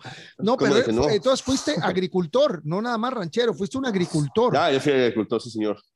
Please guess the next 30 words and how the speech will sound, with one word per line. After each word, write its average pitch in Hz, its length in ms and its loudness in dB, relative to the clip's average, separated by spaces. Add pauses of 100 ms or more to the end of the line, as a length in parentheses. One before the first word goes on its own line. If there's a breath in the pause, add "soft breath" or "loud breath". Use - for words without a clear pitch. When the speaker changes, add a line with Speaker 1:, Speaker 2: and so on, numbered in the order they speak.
(140)
Speaker 1:
Qué 180 120 -6
interesante, 180 840 -6
carnal. 127 420 -6 (460 soft breath)
Speaker 2:
Autodidacta, 117 560 0
Speaker 1:
Qué 220 60 0
interesante. 175 300 0
Speaker 2:
autodidacta 180 240 0
de 117 80 0
libros. 117 560 -2
Ajá. 123 260 -12
Speaker 1:
Eso 208 180 0
me 226 120 2
parece 196 360 0
así 208 200 -4
como 196 280 -2
in-, 170 180 -4
increíble 175 680 -2
que 185 100 -4
me 160 60 -2
estés 180 200 -6
contando 185 460 -2
eso. 185 160 0
Nunca 208 200 0
mu-, 190 220 0
me 170 120 2
hubiera 190 180 2
imaginado 175 460 -2
que 175 80 -4
hubieras 185 240 -2
vivido 160 440 -2